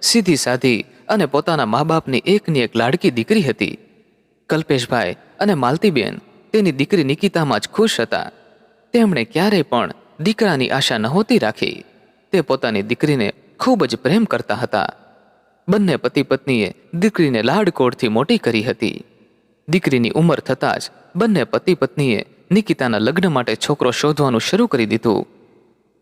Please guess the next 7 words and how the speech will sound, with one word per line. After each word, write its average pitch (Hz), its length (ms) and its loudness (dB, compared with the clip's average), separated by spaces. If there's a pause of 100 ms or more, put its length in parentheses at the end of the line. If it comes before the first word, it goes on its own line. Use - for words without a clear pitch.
(180)
તેમના 160 300 0
એક 107 140 -4
દૂરના 185 400 2
સંબંધીએ 143 720 0 (260)
કરશનભાઈનું 135 600 0
ઠેકાણું 180 460 0
બતાવ્યું. - 480 -2